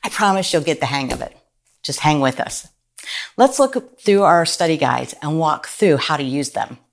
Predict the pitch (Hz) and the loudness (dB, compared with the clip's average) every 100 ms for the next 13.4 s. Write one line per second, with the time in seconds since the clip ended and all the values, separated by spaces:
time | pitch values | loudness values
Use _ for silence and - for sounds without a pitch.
0 | _ _ - - - _ 143 180 226 220 | _ _ -14 -14 -20 _ 6 8 8 6
1 | 147 139 180 - - 185 208 214 233 - | 4 2 -2 -4 0 2 2 2 0 -2
2 | - 120 _ _ - - - 269 277 269 | -6 -12 _ _ -20 -20 0 4 4 4
3 | 240 208 185 180 185 - 147 - 131 - | 4 4 2 0 -4 -6 -6 -4 -4 -6
4 | - - - 143 135 120 - - _ _ | -12 -10 -4 -4 -2 -6 -10 -20 _ _
5 | _ - - - 165 196 202 202 - 180 | _ -16 -14 -2 4 4 4 2 0 -2
6 | 131 147 - 131 151 147 165 147 151 151 | 0 0 -4 -10 -10 -6 -2 2 2 2
7 | 147 - - 180 151 175 - 143 143 - | 0 -4 -6 -6 -4 -4 -2 0 -2 -4
8 | - 196 202 139 117 147 - - _ _ | -2 -2 0 -2 -4 -8 -10 -18 _ _
9 | _ - - - - 202 208 202 185 - | _ -14 -12 -4 4 6 6 2 -2 2
10 | 254 226 139 131 156 147 139 151 - - | 4 4 4 0 -2 -4 0 0 0 -8
11 | - _ _ _ _ _ _ _ 156 165 | -10 _ _ _ _ _ _ _ 6 6
12 | 160 - 202 - - - 147 151 151 143 | 6 4 4 2 -2 2 2 0 -4 -4
13 | 147 - - | -2 -4 -8